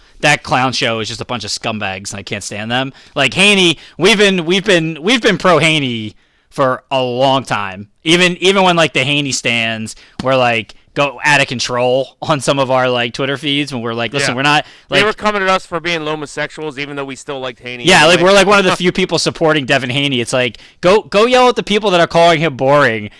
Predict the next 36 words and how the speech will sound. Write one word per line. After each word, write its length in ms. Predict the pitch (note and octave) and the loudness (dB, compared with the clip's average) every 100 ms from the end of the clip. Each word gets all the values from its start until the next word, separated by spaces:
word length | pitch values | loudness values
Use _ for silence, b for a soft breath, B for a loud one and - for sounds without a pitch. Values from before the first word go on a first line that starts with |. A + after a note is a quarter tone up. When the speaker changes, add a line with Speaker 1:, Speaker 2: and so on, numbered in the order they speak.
| b | b
Speaker 1:
and 180 | D3 D3 | 0 2
that 80 | |
he 60 | C#3 | 2
can't 260 | - D3 C#3 | 0 -2 0
sell 180 | C#3 | -2
tickets. 380 | A#2 C#3+ G#2 G2+ | 0 -4 -4 -6
We're 180 | D3 F3 | 0 2
literally 440 | D#3 E3+ F#3+ F#3 | 2 2 4 2
promoting 480 | E3 D#3+ C#3 C#3 C3 | 2 0 2 2 2
this 160 | A2+ - | -2 -4
guy. 300 | A2 G2 G#2+ | -4 -4 -4
Like, 160 | A2+ | -6
are 20 | B2 | -6
you 140 | D#3 | -6
shitting 240 | - D3+ | -4 -6
me? 300 | D#3+ F#3+ G3+ b b b | -6 -8 -10 b b b
Um, 520 | - C3+ B2 A#2 G#2+ G#2+ b b b b b - | -2 2 4 2 -2 -8 b b b b b 0
so, 120 | F#3+ | 4
like, 200 | F#3 F#3 | 6 4
if, 80 | F#3+ | 4
if 300 | G3 F3+ G#3 | 4 4 4
he 100 | G#3 | 4
loses 240 | G#3 F#3 | 4 2
to 80 | F#3+ | 0
Devin, 300 | F3 F#3 F3+ | 4 4 4
like, 80 | E3+ | 2
I'm 80 | |
not 160 | F#3 E3+ | 4 4
gonna 120 | E3+ | 2
be, 280 | C3 D#3 D3+ | 2 2 4
like, 280 | C3+ B2+ - b b | 4 2 -4 b b
I'm 60 | F3 | 2
not 160 | F#3+ | 4
gonna, 180 | F#3+ E3+ | 4 2
you 140 | D3+ | 0
know, 80 | A2 | -2